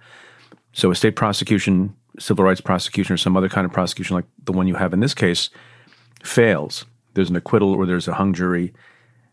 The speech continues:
And then the feds step in to try to get justice for the victim or victims, by bringing a federal case. Here, they didn't wait to see what the result was. The case was already brought, and it's pending.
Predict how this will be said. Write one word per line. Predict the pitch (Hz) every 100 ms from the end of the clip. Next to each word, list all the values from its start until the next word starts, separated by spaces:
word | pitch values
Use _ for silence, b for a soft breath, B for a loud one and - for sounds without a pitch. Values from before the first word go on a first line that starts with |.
| _
And | 98
then | 98
the | 92
feds | 123 123
step | - 104 101
in | 95 87
to |
try | 95 98
to | 95
get | 90
justice | - 95 - 90 - - _ _ -
for | -
the | 90
victim | 82 95 95 92 90
or | 92
victims, | 98 - 90 90 - - _ _ _
by | 95
bringing | 87 98 87
a |
federal | - 139 113
case. | 104 95
Here, | - 156
they | 127
didn't | 117 107
wait | 110
to | 98
see | -
what | 104 98
the |
result | 90 85 101
was. | 107 147 - b b b b b b b b b -
The |
case | 95 107 -
was | 101
already | 101 95
brought, | 90 110 147 185
and | 98
it's | 92
pending. | - 135 101 104